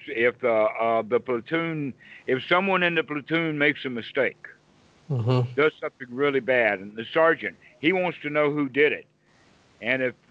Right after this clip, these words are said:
Speaker 1: uh, and if, uh, no one confesses and the other guys don't bring up who did it,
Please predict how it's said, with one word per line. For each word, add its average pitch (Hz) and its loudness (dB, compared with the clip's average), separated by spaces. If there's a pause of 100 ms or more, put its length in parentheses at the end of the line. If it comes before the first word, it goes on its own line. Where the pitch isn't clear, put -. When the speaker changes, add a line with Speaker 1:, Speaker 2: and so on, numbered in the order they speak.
(100)
Speaker 1:
uh, 120 2 (180)
and 131 -2
if, 127 -4
uh, 127 4
no 143 0
one 165 -2
confesses 139 0
and 127 -4
the 127 2
other 147 4
guys 139 0
don't 135 -4
bring 135 -4 (100)
up 123 2
who 131 -4
did 135 4
it, 92 -6